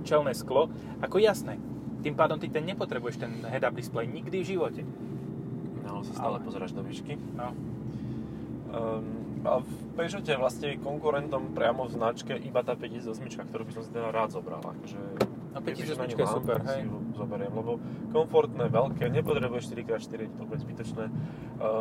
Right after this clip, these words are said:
Speaker 2: máš tam úsporné motory. Ešte tá jedna šestka, e, sto osemdesiat koňová je podľa mňa úplne, že fajn.
Speaker 1: Mhm.
Speaker 2: Akože dobre, jazdí za sedem a pol, ale čert ber,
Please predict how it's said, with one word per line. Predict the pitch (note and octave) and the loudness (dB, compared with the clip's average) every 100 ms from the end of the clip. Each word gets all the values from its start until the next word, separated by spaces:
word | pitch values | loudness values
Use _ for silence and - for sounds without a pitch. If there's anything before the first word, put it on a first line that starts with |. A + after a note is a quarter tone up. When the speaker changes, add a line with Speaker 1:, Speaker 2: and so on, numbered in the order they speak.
| A2+ | 4
Speaker 2:
máš | C3 C3 | 2 2
tam | B2 | -2
úsporné | A2 - B2+ F#2+ | -4 -4 -4 -2
motory. | A2+ A#2+ A2 | -2 -2 -2
Ešte | G#2+ B2 | -4 0
tá | C#3 | 2
jedna | D3 D#3 | 4 2
šestka, | D3+ C#3+ D#3 | 0 2 4
e, | C3+ - - - - A#2 A2+ | 4 2 -8 -8 -4 -2 -2
sto | - C#3+ | -2 -2
osemdesiat | C3 C3 A#2+ | -2 -4 -6
koňová | A#2 B2 A#2 G#2 | -4 -2 0 0
je | |
podľa | G#2 G#2 | -2 -6
mňa | G#2 - | -6 -6
úplne, | A#2+ G#2+ F2+ | -6 -6 -6
že | - - | -6 2
fajn. | G#2+ A2+ - - - - - | 4 4 2 -2 -4 -8 -8
Speaker 1:
Mhm. | C3+ F3 G3 - - - | -6 -4 -4 -6 -8 -2
Speaker 2:
Akože | C3+ D3+ D#3 | 0 0 0
dobre, | D#3+ F3+ B2 | 2 4 6
jazdí | B2+ B2+ A#2+ | 4 4 -2
za | A#2 | -4
sedem | A#2+ A#2 | -4 -2
a | G2 | 2
pol, | A#2 A2 | 4 6
ale | G#2 | 4
čert | A2 C#3 A#2 | 2 0 0
ber, | F#2+ | -2